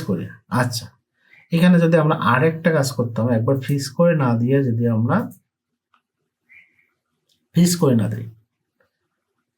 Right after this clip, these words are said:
আমরা যদি সামনে যদি ডলার সাইনটা ব্যবহার করতাম, এটা তো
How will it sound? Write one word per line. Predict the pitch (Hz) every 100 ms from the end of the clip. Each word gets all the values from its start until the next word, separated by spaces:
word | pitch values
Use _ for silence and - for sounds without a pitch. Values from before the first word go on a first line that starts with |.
| _ _ _ _ _ _
আমরা | 113 139 156
যদি | 160 165 -
সামনে | 120 113 131 160 160
যদি | 156 143 220 - - _ 104
ডলার | 107 113 135
সাইনটা | - 151 151 135
ব্যবহার | 117 123
করতাম, | 117 113 131 196 - _ _ _ _ _ _ _ _ _ _ _ - - _ _ _ _ _ _ _ _ -
এটা | 135 135
তো | 135